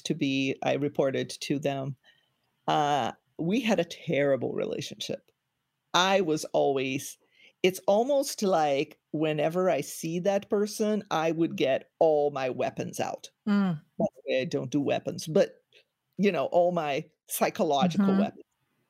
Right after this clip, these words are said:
Speaker 1: I would put an armor around me. I would protect everything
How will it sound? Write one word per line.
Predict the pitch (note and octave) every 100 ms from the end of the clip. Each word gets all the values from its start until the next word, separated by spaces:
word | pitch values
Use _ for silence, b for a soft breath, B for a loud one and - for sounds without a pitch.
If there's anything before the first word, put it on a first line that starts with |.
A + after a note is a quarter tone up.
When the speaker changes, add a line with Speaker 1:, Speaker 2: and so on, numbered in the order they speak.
| _
Speaker 1:
I | A#3 C4 C4+
would | A3+ F3+
put | - F#3+ E3+
an | D3+ -
armor | C#3 C3 C#3 C3+ A#2
around | - _ - - _
me. | - -
I | - F#3+
would | G#3+ G#3+ -
protect | - G3+ - A3+ G3 G3+ - - _ _ _ -
everything | G3 F#3+ F#3 F#3 E3+ E3 D#3+ D3+ D3